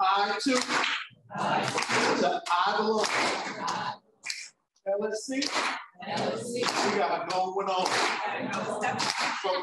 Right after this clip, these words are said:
I too to I belong. L S C. Where I belong. Now give yourselves a hand. Thank y'all for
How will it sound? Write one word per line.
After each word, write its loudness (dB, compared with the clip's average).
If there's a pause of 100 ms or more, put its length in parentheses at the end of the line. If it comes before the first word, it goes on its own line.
I 2
too -2 (1600)
to -2
I 0 (300)
belong. 2 (1800)
L 4
S 2
C. 2 (1500)
Where 0
I 2
belong. 2 (400)
Now -2
give 2
yourselves 2
a -4
hand. 2
Thank 2
y'all 4
for 2